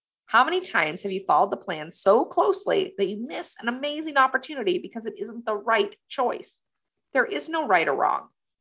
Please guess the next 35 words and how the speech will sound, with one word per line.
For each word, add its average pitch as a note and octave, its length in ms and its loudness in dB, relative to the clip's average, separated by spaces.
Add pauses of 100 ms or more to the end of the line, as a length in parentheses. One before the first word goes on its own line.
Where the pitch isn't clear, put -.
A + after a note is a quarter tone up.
(140)
You C4 60 -4
can B3+ 240 -4
never B3+ 240 2
make G#3 240 0
the A#3+ 80 2
right F#3+ 240 6
or G#3 40 -2
wrong G3+ 260 0
choice. - 500 -4
There G#3+ 140 2
is A3+ 120 -8
only A3+ 260 0
this A3+ 220 -6
moment. B3+ 340 -6 (440)
My A3+ 80 4
Aunt B3+ 180 4
Maxine F#3 380 -2
is G3+ 140 -2
a - 20 0
hospice - 500 -4
nurse. - 320 -12 (180)
She - 160 -8
shares A3 280 4
with E4+ 160 -4
me D#3+ 160 -4
that E3 100 -2
we E3 120 0
are E3 100 4
all E3 240 8
one A#3 300 2
doctor's G3+ 380 0
visit F3 260 -2
away D#3 180 0
from - 180 -8
death. - 220 -6